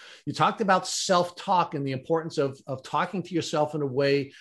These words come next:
that would be healing and taking control of your self-talk, right?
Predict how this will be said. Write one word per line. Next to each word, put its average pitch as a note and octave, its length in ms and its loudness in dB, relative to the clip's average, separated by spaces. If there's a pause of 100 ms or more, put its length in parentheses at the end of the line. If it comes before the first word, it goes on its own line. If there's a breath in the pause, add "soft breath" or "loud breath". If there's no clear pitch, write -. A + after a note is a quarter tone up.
(140 loud breath)
that D#3 160 2
would D3 160 0
be C#3 140 0
healing E3 760 4
and D3 180 -4
taking D3 320 -4
control E3+ 720 4
of C3 180 2
your C#3 100 -2
self-talk, C3+ 640 -2
right? D3 140 0